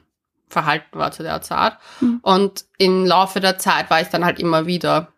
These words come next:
Speaker 1: also bei Psychologinnen und
Speaker 2: Mhm.
Speaker 1: Therapeutinnen. Und da kam sie immer wieder raus.
Speaker 2: Mhm.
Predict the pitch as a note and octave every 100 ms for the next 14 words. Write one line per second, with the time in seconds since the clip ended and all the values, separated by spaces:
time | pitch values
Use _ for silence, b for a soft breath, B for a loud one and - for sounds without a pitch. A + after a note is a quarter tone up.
0 | _ - _ - - - - - - -
1 | - - F3 D#3+ D#3 D#3 D#3 D#3 E3+ D#3
2 | D#3+ F#3 - B3 A#3 A3+ - - F3 F3
3 | - D#3+ - - E3+ E3 F3 B B B
4 | B B - E3+ D3+ D3 D3+ - - _
5 | _ _ - D3 D3+ D#3 D#3+ E3 E3+ E3
6 | E3 D3 - - - - _ _ - B3
7 | A3+